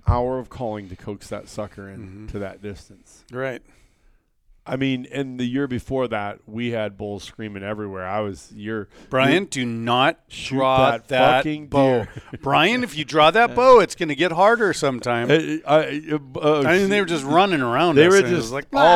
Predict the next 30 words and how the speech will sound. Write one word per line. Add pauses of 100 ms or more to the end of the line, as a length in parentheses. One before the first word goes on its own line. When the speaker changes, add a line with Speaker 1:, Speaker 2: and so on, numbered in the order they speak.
Speaker 2:
"Ah!"
Speaker 1:
over
us,
swarming
us.
Well,
Speaker 2:
Yeah.
Speaker 1:
sh-,
for
God's
sakes, (240)
we
killed,
uh,
that
my
bull
on
the
last
weekend,
locked
up
fighting
another
bull. (300)
Speaker 2:
Right. (600)
Speaker 1:
And
bugling,
like,